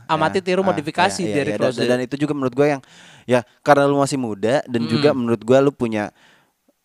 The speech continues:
Speaker 2: uh, way, way back then lu kan melihat bahwa Derrick Rose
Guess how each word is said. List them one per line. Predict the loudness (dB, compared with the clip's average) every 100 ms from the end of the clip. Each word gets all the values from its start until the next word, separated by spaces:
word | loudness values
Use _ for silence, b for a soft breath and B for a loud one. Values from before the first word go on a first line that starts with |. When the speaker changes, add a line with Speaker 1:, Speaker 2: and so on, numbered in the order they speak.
| _
Speaker 2:
uh, | -6 -2 0 4 4
way, | 6 4 4 2 -6 -14 _ _ _ _ _ _ _ _ _
way | -12 2 6 6
back | 6 2 2
then | 2
lu | 4
kan | 4 2
melihat | -2 0 2 4 2
bahwa | 4 2 2
Derrick | 0 -2
Rose | -4 -6